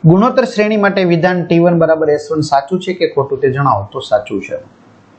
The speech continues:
વધીએ આગળ વિભાગ સી તરફ. બબે ગુણના વિદ્યાર્થી મિત્રો આઠ પ્રશ્નો અહીંયા પૂછવામાં આવેલા છે. બરાબર, જેમાં પહેલો પ્રશ્ન છે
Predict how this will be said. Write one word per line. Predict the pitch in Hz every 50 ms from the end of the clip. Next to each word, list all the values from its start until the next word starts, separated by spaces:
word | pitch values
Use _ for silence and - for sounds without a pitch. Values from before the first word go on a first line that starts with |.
| _ - - - - _ - - - - - - - - - -
વધીએ | 131 131 135 160 170
આગળ | 165 165 170 175 160
વિભાગ | 151 156 151 165 160 160 160 - - - -
સી | 156 156 156
તરફ. | 156 156 156 160 156 - - - - - _ _ _ _ _ _ _ _ _ _ _ _ - -
બબે | 151 147 156 160 170 165
ગુણના | 151 160 165 160 160 156 156 151 156 147
વિદ્યાર્થી | 143 143 139 156 160 156 160
મિત્રો | 151 151 147 - 156 147
આઠ | 143 143 - 127 143 147 - -
પ્રશ્નો | 147 143 - - 151
અહીંયા | 151 147 139
પૂછવામાં | 131 135 131 - - 135 135 135 135 135 135 135 - _ _ _ _ _ _ - -
આવેલા | 127 131 139 156 156 165 156
છે. | - - 160 160 160 156 151 - _ _ _ _ _ - - -
બરાબર, | 139 - 202 214 202 151
જેમાં | 123 147 165 170 170 165
પહેલો | 185 190 202 196
પ્રશ્ન | - 175 160 - 170 160
છે | 143 - 156 170